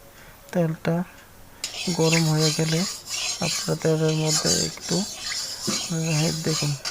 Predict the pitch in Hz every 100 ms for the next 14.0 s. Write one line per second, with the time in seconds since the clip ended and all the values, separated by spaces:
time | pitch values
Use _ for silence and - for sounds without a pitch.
0 | - 180 165 175 165 160 160 156 165 165
1 | 156 156 151 190 - - - - - -
2 | - - - - 180 - - 185 180 202
3 | 180 - 208 - 160 151 139 139 139 -
4 | - - - - - - - - - -
5 | 165 - - 151 139 - - - - -
6 | 175 - - 170 - 165 190 - - -
7 | - - 175 165 160 165 170 160 196 -
8 | - - - - - - 165 156 156 170
9 | 156 151 165 165 156 151 143 143 143 -
10 | - - - - - - - - 160 156
11 | 156 170 165 156 156 160 165 165 160 143
12 | - - - - - - - - - -
13 | 165 160 165 175 160 - 170 160 165